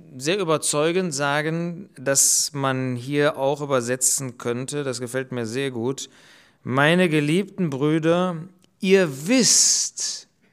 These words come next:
dass es so ist, dass jeder Mensch schnell zum Hören sei." Das ist eine Schlussfolgerung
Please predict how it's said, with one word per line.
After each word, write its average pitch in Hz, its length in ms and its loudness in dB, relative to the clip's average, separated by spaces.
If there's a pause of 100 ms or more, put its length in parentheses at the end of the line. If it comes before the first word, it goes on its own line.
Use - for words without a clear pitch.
(100)
dass 143 160 0
es 147 180 0
so 139 100 -2
ist, 165 720 -4
dass 143 260 0
jeder 156 380 0
Mensch 139 600 -6 (400)
schnell 123 720 -2
zum 120 460 -4
Hören 107 480 -4
sei." 87 560 -10 (1900)
Das 202 160 6
ist 233 100 4
eine 226 200 8
Schlussfolgerung 185 1120 4